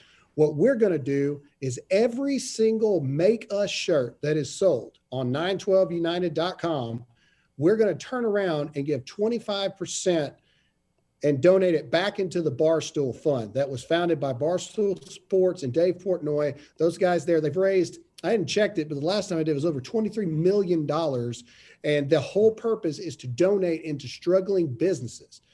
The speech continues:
So if we as Americans don't stand together and support small businesses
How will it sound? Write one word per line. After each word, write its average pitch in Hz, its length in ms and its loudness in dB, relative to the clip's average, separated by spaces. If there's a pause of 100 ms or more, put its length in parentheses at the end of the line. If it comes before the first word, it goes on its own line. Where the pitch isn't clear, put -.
(280)
So 160 280 4
if 139 160 -2
we 175 320 0
as 196 140 2
Americans 165 580 -4
don't 180 240 0
stand 190 480 0
together 160 440 0
and 139 200 -6
support 185 500 -4
small 175 360 0
businesses 135 640 -2